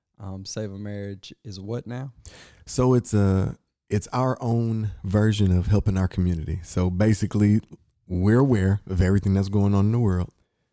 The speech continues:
Speaker 2: but we got tired of having the conversations at home and fussing and being frustrated and angry at the circumstance we find ourselves in as a culture. So we said, "Well, what can we do?" My wife came up with Sam.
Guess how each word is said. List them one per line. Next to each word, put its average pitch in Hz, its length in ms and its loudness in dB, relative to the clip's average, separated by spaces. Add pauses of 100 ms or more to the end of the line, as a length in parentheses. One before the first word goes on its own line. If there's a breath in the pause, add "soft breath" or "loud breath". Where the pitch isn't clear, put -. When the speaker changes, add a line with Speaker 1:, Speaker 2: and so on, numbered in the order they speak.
(180)
Speaker 2:
but 101 120 0
we 110 120 4
got 101 180 2
tired 104 240 2
of 95 120 0
having 101 240 2
the 92 60 -2
conversations 95 680 0
at 90 60 0
home 101 260 4
and 82 100 -4
fussing 95 480 -2 (320 soft breath)
and 85 140 -6
being 95 180 2
frustrated 95 640 -2
and 85 140 -4
angry 90 500 -2 (380)
at 90 200 -4
the 87 220 0
circumstance 92 600 -2
we 98 80 -4
find 95 260 0
ourselves 95 420 -2
in 95 120 0
as 87 100 -4
a - 60 -12
culture. 117 400 -2 (580 soft breath)
So - 140 -4
we 147 80 2
said, 156 120 0
"Well, 160 160 0
what 180 200 -2
can 143 100 -2
we 131 120 0
do?" 110 280 -2 (720)
My 92 100 -4
wife 95 220 0
came 95 220 2
up 90 80 -4
with 107 100 -6
Sam. 113 380 -6